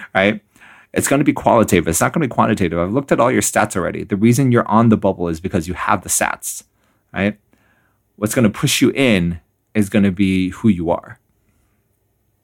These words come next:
So we need to get more data on who you are, right? The references are great. The Common App is great, but the Common App was also sent to everyone, is what's sent to every single school. So we need to adjust our supplements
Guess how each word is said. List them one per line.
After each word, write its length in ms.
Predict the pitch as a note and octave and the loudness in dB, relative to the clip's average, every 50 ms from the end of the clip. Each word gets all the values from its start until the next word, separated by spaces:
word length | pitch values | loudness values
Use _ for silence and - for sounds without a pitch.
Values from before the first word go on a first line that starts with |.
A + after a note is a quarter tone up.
| _ _ _ _ _ _ | _ _ _ _ _ _
So 240 | - - - A2+ G#2 | -12 -4 0 2 2
we 180 | G2+ G2+ G#2+ | 4 4 4
need 320 | G2+ G#2 G#2 G#2+ A2+ A#2 G#2+ - | 2 4 4 4 2 2 0 -2
to 100 | - B2 | -4 -4
get 280 | G#2+ G2+ - G#2 G2+ | -2 0 -2 -2 -2
more 220 | - A2 A2 G#2 G2+ | 0 -2 0 0 0
data 320 | G2 - G#2 A#2 A#2 G#2+ | 0 0 2 2 4 2
on 180 | F#2 F2+ F2 F#2 | 2 0 0 -2
who 140 | G#2 G#2+ | -2 -2
you 280 | G2 F2+ F2+ F2+ A1+ A#1+ | -2 -2 -4 -6 -6 -6
are, 300 | B1+ - - - B2 - _ _ _ _ _ _ _ _ _ _ _ _ _ _ _ _ _ _ _ - | -8 -8 -10 -14 -18 -20 _ _ _ _ _ _ _ _ _ _ _ _ _ _ _ _ _ _ _ -10
right? 240 | F#2 F#2+ G2 G#2 - _ _ _ _ _ _ _ | -6 -6 -6 -6 -10 _ _ _ _ _ _ _
The 160 | - G#2 G#2 F#2+ | -12 -10 -6 -2
references 540 | F#2 G2+ G2+ - C3 B2 A2+ F#2 A#2 A2+ | -2 -2 -2 0 0 -2 0 0 -2 0
are 80 | C3 C3 | 0 0
great. 380 | A2 G#2+ B2 A#2 A#2 A2 - - | 2 4 4 6 6 4 2 -2
The 80 | - | -8
Common 320 | - - - G2+ G#2 G#2+ G#2 | -6 0 2 4 4 6 4
App 140 | G#2 - | 4 2
is 100 | A#2+ G#2+ | 0 -2
great, 220 | G#2+ - G#2+ G2+ - | 0 2 2 2 0
but 100 | - - | -2 -12
the 40 | - | -8
Common 280 | - - F#2 G2 G#2 | -4 0 2 2 2
App 100 | G#2 G2+ | 2 2
was 140 | - G#2+ - | 0 -4 -4
also 260 | - - F#2+ - - | -4 -6 -6 -4 -4
sent 260 | G2+ - - G2+ F#2 - | -4 -2 -2 -2 -2 -2
to 140 | - - - | -4 -4 -2
everyone, 480 | F#2+ F#2+ G2+ F#2+ F#2 G2 G2 G2 F#2+ - | 0 0 0 2 2 2 2 0 0 -2
is 140 | - G2 | -4 -8
what's 200 | F#2 F#2 F#2 - | -6 -6 -6 -4
sent 120 | - F#2+ F#2 | -4 -4 -4
to 100 | - - | -6 -6
every 160 | F#2 F2+ F#2+ | -6 -6 -4
single 240 | F#2 - F#2+ F2+ F#2 | -4 -4 -4 -4 -4
school. 420 | - - - - F#2+ F2 F2+ E2 - _ - - - _ _ _ _ | -6 -8 -8 -6 -6 -4 -4 -6 -8 _ -20 -20 -20 _ _ _ _
So 200 | - - - G#2+ | -12 -4 0 0
we 120 | F#2+ F#2+ F#2 | 2 2 2
need 340 | F2+ F#2 G2 G#2 G#2 G2+ - | 0 0 0 0 -2 -2 -6
to 320 | - - B2 A#2 A2+ A2 | -8 -4 -2 0 0 0
adjust 560 | - A2 G2 F#2 G#2 F#2+ F2+ - - - - - - | -2 -4 -8 -4 -4 -4 -4 -6 -8 -14 -16 -18 -16
our 360 | F#2 F#2 F2+ F2 F2+ F2+ F#2 | -14 -12 -10 -10 -10 -10 -10
supplements 680 | F#2+ - - F#2+ - F#2+ F2 E2+ - - - - - | -12 -12 -14 -14 -12 -12 -14 -16 -16 -18 -18 -18 -20